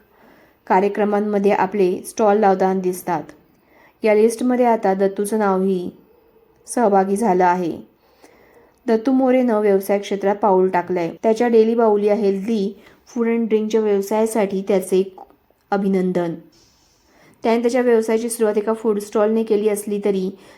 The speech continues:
तो लवकरच मोठ्या रेस्टॉरंटमध्ये त्याचं रूपांतर झालेलं पाहायला त्याच्या चाहत्यांना नक्की आवडेल किंवा त्याच्या इतरही ब्रांचेस झालेल्या आपल्याला पाहायला मिळू शकतात,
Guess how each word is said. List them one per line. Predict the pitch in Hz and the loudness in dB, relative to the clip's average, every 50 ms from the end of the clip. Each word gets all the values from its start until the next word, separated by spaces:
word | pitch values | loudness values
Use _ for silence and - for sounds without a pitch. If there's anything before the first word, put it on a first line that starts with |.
| _ _ | _ _
तो | - 220 | 0 2
लवकरच | 214 196 196 202 226 220 220 220 | 2 2 2 2 0 -2 0 -2
मोठ्या | 220 208 196 196 196 226 226 226 | -2 0 0 0 0 0 0 0
रेस्टॉरंटमध्ये | 220 208 196 208 - 208 202 202 208 208 208 208 202 202 - 208 202 196 196 196 196 | 0 -2 -2 -4 -2 -2 0 0 0 0 -2 -4 -6 -8 -8 -4 -2 0 2 2 0
त्याचं | 196 202 196 196 208 | 0 -2 -4 -2 -2
रूपांतर | 202 196 196 202 190 196 202 208 220 | -2 -2 -2 -2 -2 -2 -2 -2 -2
झालेलं | 220 220 220 196 190 185 185 190 | -2 -2 0 0 0 2 0 0
पाहायला | 190 202 202 185 180 180 185 175 170 - - - - - - - - _ _ | -2 -2 -2 0 0 0 0 -2 -2 -6 -10 -14 -20 -20 -20 -20 -20 _ _
त्याच्या | - 214 208 202 202 | -4 -2 -2 0 0
चाहत्यांना | 214 214 202 190 196 208 202 202 190 190 202 | 0 -2 -2 0 0 0 0 0 0 -2 -2
नक्की | 233 220 214 - - 196 | -2 -4 -6 -4 -2 -2
आवडेल | 180 175 175 180 180 175 160 - - - _ _ _ _ _ _ _ _ _ _ _ _ - | 0 0 0 -2 -4 -4 -6 -10 -14 -20 _ _ _ _ _ _ _ _ _ _ _ _ -4
किंवा | - 202 208 | -4 -2 0
त्याच्या | 202 202 196 196 202 202 | 0 -2 0 0 -2 -2
इतरही | - 202 190 - 220 240 254 | -2 -4 -4 -2 -2 -2 0
ब्रांचेस | 233 220 208 196 196 196 202 196 196 190 | 0 0 0 0 0 0 0 0 0 0
झालेल्या | 208 190 185 202 214 220 202 180 180 175 196 202 _ _ _ _ _ _ _ _ _ _ _ _ _ _ _ _ _ _ _ _ _ _ _ _ _ _ _ _ _ _ _ - | 0 0 0 0 0 0 0 -2 -2 -6 -10 -14 _ _ _ _ _ _ _ _ _ _ _ _ _ _ _ _ _ _ _ _ _ _ _ _ _ _ _ _ _ _ _ -4
आपल्याला | 202 196 196 208 202 202 202 | -4 -2 0 0 2 2 2
पाहायला | 202 220 202 185 185 196 | 0 0 0 2 0 2
मिळू | 202 226 214 190 185 185 | 2 0 0 0 -2 -2
शकतात, | 185 - 175 175 - - 165 160 | -4 -6 -8 -8 -8 -8 -6 -6